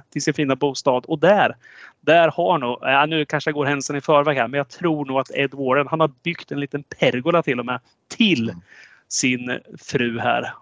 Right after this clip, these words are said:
Speaker 1: Och de tittar
Speaker 2: Mm.
Speaker 1: på varann i vad som känns längre än Sagan om åter-, s-, konungens återkomst. Och sen kysser de varann. Och vi fattar att de verkligen tycker om varann, de här.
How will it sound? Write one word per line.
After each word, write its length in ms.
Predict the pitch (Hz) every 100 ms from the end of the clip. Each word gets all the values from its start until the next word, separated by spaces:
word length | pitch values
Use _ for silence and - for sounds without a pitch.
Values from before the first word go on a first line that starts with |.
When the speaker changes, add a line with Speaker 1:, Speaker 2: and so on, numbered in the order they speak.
| _ -
Speaker 1:
Och 120 | -
de 100 | 139
tittar 200 | 156 -
Speaker 2:
Mm. 100 | 139
Speaker 1:
på 100 | 151
varann 360 | 135 127 123 135
i 120 | 151
vad 140 | 127 123
som 120 | 131
känns 440 | - 127 123 - -
längre 520 | 160 147 151 147 139 135
än 200 | 131 131
Sagan 300 | 139 127 127
om 120 | 131
åter-, 300 | 127 - 151 -
s-, 160 | - - -
konungens 360 | 147 131 127 143
återkomst. 640 | 131 131 151 139 127 - -
Och 260 | - 131 -
sen 240 | 135 127 127
kysser 320 | - 127 -
de 120 | 131 127
varann. 300 | 127 120 123 - -
Och 220 | - 135 -
vi 120 | 135
fattar 320 | 135 - 127
att 220 | 120 - _
de 140 | 143
verkligen 520 | 131 123 - 139 135 123
tycker 240 | 139 139
om 140 | 143
varann, 220 | 139 120 120
de 100 | 117
här. 180 | 120